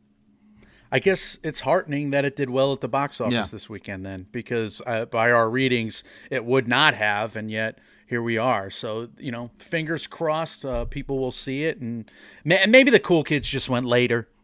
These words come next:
Speaker 1: Maybe that's what it was. Did you, 'cause you didn't do any ten P M, eleven P M showings, did you?
Speaker 2: I mean, what am I, fucking seventeen? No.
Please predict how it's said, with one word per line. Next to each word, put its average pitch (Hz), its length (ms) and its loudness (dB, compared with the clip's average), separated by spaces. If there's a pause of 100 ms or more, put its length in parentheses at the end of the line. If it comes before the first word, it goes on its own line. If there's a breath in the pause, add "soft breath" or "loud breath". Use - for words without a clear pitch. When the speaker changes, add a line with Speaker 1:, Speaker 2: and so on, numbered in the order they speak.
(100)
Speaker 1:
Maybe 127 220 0
that's 120 260 2
what 117 80 -2
it 123 40 0
was. 117 320 0
Did 131 240 -2
you, 160 260 0
'cause 139 220 -2
you 202 80 2
didn't 151 200 4
do 127 220 0
any 113 300 -2 (340 soft breath)
ten 131 300 0
P 117 240 -4
M, 107 440 -4
eleven 113 380 -4
P 113 180 -10
M 101 140 -8
showings, 104 460 -10
did 110 180 -12
you? 110 100 -10 (560 soft breath)
Speaker 2:
I - 60 -14
mean, 82 160 -14
what 85 140 -12
am 85 80 -18
I, - 140 -18 (220)
fucking 87 420 -10
seventeen? 139 640 0
No. 165 240 6